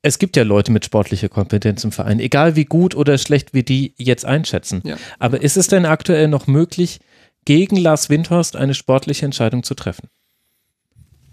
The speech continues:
Speaker 2: Das ist, das ist eine Frage, glaub ich, die wir uns alle stellen. Also
Speaker 1: Er
Speaker 2: ich
Speaker 1: hat
Speaker 2: glaube,
Speaker 1: doch eine
Speaker 2: man hat
Speaker 1: Sperrminorität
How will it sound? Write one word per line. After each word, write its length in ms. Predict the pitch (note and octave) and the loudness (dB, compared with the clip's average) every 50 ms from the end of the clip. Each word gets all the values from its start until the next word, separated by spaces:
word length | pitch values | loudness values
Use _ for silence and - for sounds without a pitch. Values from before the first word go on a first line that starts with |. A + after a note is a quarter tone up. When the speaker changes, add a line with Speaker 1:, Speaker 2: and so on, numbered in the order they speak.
| _ - - | _ -16 -12
Speaker 2:
Das 160 | - B2+ - | -10 -8 -8
ist, 580 | - - - - - - - - - - - - - - - - - - - - | -6 -4 -2 0 0 0 0 -2 -2 -4 -6 -10 -12 -16 -20 -20 -20 -18 -10 -8
das 140 | A#2+ A#2+ C3+ | -4 -2 0
ist 100 | C3 A#2+ | 0 0
eine 80 | D3 B2+ | 0 0
Frage, 280 | - - B2+ C3+ C#3+ | 0 0 0 2 2
glaub 140 | C#3+ D3 C#3+ | 2 2 2
ich, 80 | C3+ - | 2 0
die 120 | - C#3 | 0 2
wir 60 | C3+ | 2
uns 160 | C#3 C3 - - | 2 2 2 0
alle 180 | B2 C#3+ D3 | 0 2 2
stellen. 480 | C3 - - - A#1+ - - - - - - | 0 -2 -4 -6 -6 -6 -6 -8 -10 -6 -2
Also 120 | C3+ B2+ | 0 2
Speaker 1:
Er 0 | |
Speaker 2:
ich 60 | A#2 | 2
Speaker 1:
hat 60 | C3 | 2
Speaker 2:
glaube, 140 | C#3 C3 C#3 D3+ | 2 2 2 4
Speaker 1:
doch 60 | D3+ | 4
eine 40 | D3 | 2
Speaker 2:
man 120 | C#3 C3 | 2 2
hat 180 | C3+ D3 F3 F#3 | 0 2 2 2
Speaker 1:
Sperrminorität 920 | G3 F#3 D3+ A#2 A2+ G#2 G2 G2+ G2+ - - - G#2+ F#2 F#2 - - _ | 2 2 2 2 2 2 2 0 -2 -2 -2 -4 -4 -2 -4 -4 -8 _